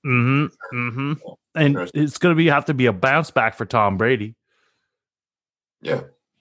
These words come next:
Speaker 1: Yeah.
Speaker 2: Yeah. And he will. We know that about him, right?
Speaker 1: Yeah, he never, he never does two bad games back to back.
Speaker 2: Four touchdowns for Tommy this weekend.
Speaker 1: I'm not going against that, Brad. <laughs> Not going against that.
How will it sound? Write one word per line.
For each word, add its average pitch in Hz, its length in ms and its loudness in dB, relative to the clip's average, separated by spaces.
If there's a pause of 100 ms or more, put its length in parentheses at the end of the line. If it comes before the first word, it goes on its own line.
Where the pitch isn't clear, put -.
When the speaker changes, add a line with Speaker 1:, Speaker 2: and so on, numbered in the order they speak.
Speaker 1:
Yeah. 131 280 2
Speaker 2:
Yeah. 135 200 -2 (360)
And 135 100 -4
he 156 140 4
will. 175 480 0
We 107 120 -8
know 127 160 2
that 104 140 4
about 87 220 2
him, 82 60 -4
right? 92 240 -2 (400)
Speaker 1:
Yeah, 202 320 2
he 202 180 0
never, 233 320 0
he 196 100 -2
never 220 240 -2
does 208 220 0
two 190 200 -4
bad 104 260 2
games 92 280 -4
back 90 240 -4
to 90 40 -12
back. 87 340 -10 (260)
Speaker 2:
Four 117 180 4
touchdowns 98 440 2
for - 80 -8
Tommy 82 320 0
this 78 140 -8
weekend. - 280 -6 (2750)
Speaker 1:
I'm 151 80 0
not 175 180 4
going 180 200 4
against 143 300 2
that, 90 200 -2
Brad. 78 300 -10
<laughs> - 1600 -6
Not 131 260 2
going 139 220 4
against 113 380 0
that. 78 260 -8